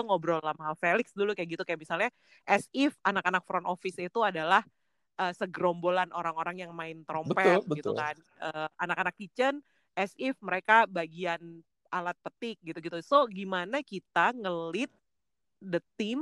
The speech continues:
Speaker 1: itu jadi semuanya harmonisasi gitu kan. So, I thought that you will be saying things like that in regards to leadership. Ternyata kayak, eh, <laughs>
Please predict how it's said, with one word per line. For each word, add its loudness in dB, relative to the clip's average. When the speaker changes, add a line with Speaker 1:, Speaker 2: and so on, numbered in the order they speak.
Speaker 1:
itu 4
jadi 6
semuanya 0
harmonisasi -2
gitu -8
kan. -4
So, 2
I 8
thought 6
that -2
you -14
will -12
be -16
saying -8
things -12
like -2
that 2
in -4
regards -2
to -4
leadership. -4
Ternyata 4
kayak, -4
eh, -6
<laughs> 4